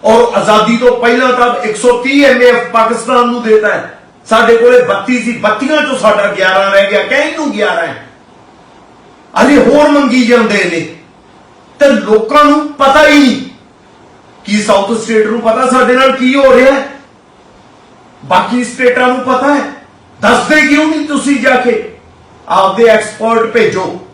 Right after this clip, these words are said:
ਜੇ ਉਹਨਾਂ ਨੇ ਫੈਡਰਲਿਜ਼ਮ ਤੇ ਬਣਾਇਆ ਨਾ, ਉਹਦੇ ਵਿੱਚ ਵੀ ਹਿੱਸਾ ਲਓ, ਕਿਉਂਕਿ ਅਗਲੀ ਲੜਾਈ ਫੈਡਰਲਿਜ਼ਮ ਦੀ ਹੈ। ਆ ਤੁਸੀਂ ਕਾਂਗਰਸ ਨਾਲ ਮਿਲ ਕੇ ਇੱਕ ਇੰਡੀਆ ਅਲਾਇੰਸ ਬਣਾਇਆ ਸੀ,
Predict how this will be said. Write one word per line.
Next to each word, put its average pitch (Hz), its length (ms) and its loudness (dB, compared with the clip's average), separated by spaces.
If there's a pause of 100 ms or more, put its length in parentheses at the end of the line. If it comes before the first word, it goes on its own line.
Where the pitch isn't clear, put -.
ਜੇ 175 280 -4
ਉਹਨਾਂ 208 200 -4
ਨੇ 214 60 -2
ਫੈਡਰਲਿਜ਼ਮ 214 640 0
ਤੇ 226 140 -4
ਬਣਾਇਆ 208 440 2
ਨਾ, 262 60 -2
ਉਹਦੇ 262 280 0
ਵਿੱਚ 254 220 0
ਵੀ 247 220 -2
ਹਿੱਸਾ 196 300 -4
ਲਓ, - 380 -4 (640)
ਕਿਉਂਕਿ 190 300 0
ਅਗਲੀ 208 280 -2
ਲੜਾਈ - 380 0 (120)
ਫੈਡਰਲਿਜ਼ਮ 196 680 -4
ਦੀ 196 240 -4
ਹੈ। 127 300 -4 (680)
ਆ 180 60 0
ਤੁਸੀਂ 185 280 -6
ਕਾਂਗਰਸ 196 440 -6
ਨਾਲ 214 220 -2
ਮਿਲ 185 200 -8
ਕੇ 175 80 -8
ਇੱਕ 208 200 -4
ਇੰਡੀਆ 202 460 -2
ਅਲਾਇੰਸ 185 360 -4
ਬਣਾਇਆ 165 500 0
ਸੀ, 156 160 -12